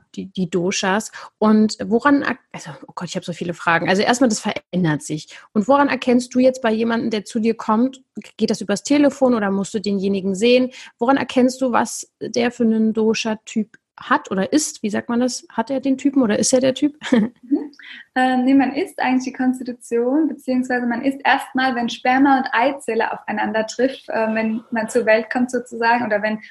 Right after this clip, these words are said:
Speaker 2: man entsteht, da entsteht die Urkonstitution, das Prakriti nennen wir das im Ayurveda. Und das Prakriti, das verändert sich häufig im Laufe der Zeit durch Umwelteinflüsse, durch vielleicht die falsche Ernährung,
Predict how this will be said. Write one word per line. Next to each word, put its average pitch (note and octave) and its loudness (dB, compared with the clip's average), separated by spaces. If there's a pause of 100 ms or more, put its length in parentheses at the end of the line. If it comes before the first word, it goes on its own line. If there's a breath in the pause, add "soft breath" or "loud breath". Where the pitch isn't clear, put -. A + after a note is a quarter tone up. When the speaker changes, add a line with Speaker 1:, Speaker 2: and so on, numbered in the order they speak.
Speaker 2:
man A3+ -2
entsteht, A3+ 0 (140 loud breath)
da A#3 2
entsteht A#3+ 0
die A#3+ -4
Urkonstitution, A3 0
das G3+ -8
Prakriti A3+ -2
nennen G#3 -6
wir G3+ -6
das G3 -10
im G#3+ -10
Ayurveda. F#3+ -8 (680 loud breath)
Und A3 0
das G#3+ -10
Prakriti, C#4 0
das C4+ 0
verändert B3 0
sich C4 -6 (340)
häufig B3+ 2
im B3 2
Laufe A#3 2
der A3+ -2
Zeit A3+ 0
durch A3+ -4
Umwelteinflüsse, G#3+ -4
durch A3+ -4
vielleicht B3 2
die B3 -10
falsche A3+ 0
Ernährung, G#3 -4